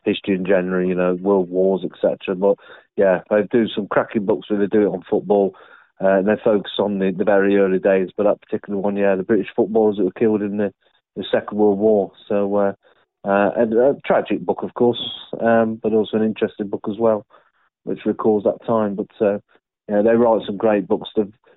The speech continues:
they've written another one, um, recently around, um, the greatest foot-, um, footballer of the time, whose name escapes me,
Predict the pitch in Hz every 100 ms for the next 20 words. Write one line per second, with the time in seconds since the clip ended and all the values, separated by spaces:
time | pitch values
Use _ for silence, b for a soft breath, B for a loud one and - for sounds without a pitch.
0 | _ 110 139 135 117 113 101 107 104 104
1 | 104 110 107 101 98 95 B B B B
2 | B B B B _ 160 160 - 120 123
3 | 123 101 123 127 127 123 120 123 120 120
4 | 120 120 120 131 127 - 107 - 120 120
5 | _ 127 127 127 131 127 127 - 139 127
6 | 127 123 123 120 - - 139 127 117 -
7 | 120 120 113 139 131 123 - 139 123 110
8 | -